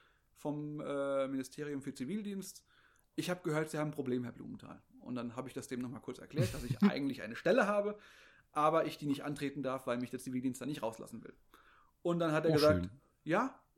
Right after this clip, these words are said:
Speaker 1: äh, okay, hab ich verstanden, wir machen das jetzt so. Herr Blumenthal, Sie gehen jetzt nach oben auf Ihre Stube, packen Ihre Sachen und
Speaker 2: Oh.
Speaker 1: gehen einfach.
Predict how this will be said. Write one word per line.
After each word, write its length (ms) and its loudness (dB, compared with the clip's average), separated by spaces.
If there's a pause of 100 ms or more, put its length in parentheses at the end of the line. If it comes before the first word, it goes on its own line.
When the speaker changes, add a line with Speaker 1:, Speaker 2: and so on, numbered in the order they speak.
(140)
Speaker 1:
äh, 340 8
okay, 360 0 (100)
hab 80 4
ich 100 2
verstanden, 440 -2
wir 80 -2
machen 220 4
das 120 2
jetzt 140 -4
so. 320 0 (400)
Herr 100 -2
Blumenthal, 360 2
Sie 60 2
gehen 120 2
jetzt 120 -2
nach 120 -8
oben 220 -2
auf 120 -2
Ihre 160 -8
Stube, 400 -4 (460)
packen 260 -6
Ihre 320 -4
Sachen 460 -4 (720)
und 120 6
Speaker 2:
Oh. 60 6
Speaker 1:
gehen 240 4
einfach. 440 -12